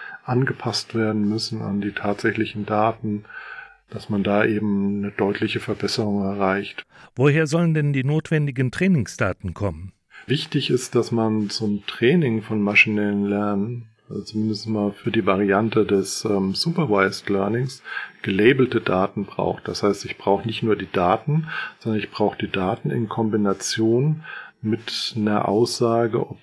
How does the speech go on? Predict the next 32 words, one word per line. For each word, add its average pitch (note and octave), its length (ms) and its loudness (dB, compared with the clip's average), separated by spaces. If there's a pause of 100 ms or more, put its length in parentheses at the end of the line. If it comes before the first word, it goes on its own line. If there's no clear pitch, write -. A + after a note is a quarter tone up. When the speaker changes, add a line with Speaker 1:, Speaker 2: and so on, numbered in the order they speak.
Speaker 1:
diese A2 260 0
Daten G#2 880 0
Geldwäsche A2 1040 6
sind A2 340 -2
oder G2+ 220 0
nicht C3+ 320 2 (320)
und A2 140 -2
idealerweise A#2 1000 4
sogar G#2 320 0
noch G2+ 220 0
feingranularer, A2 1200 2
an G#2 240 0
was G2+ 260 0
man A2 160 0
das G#2 240 -2
Ganze G#2+ 320 -4
dann G#2 220 -4
erkannt A2 500 -2
hat. G2+ 140 -6 (680)
Und G#2 400 -2 (220)
da G2+ 240 4
wird's B2 200 0
natürlich A#2 480 2
dann A2 200 0
geringer, G#2+ 800 0
also G#2 320 -2
dieser G#2 280 2
Datensatz. G2 880 -4
Und G#2+ 120 -14
schon A2+ 200 -2
alleine A2+ 420 6
dadurch, A2+ 460 6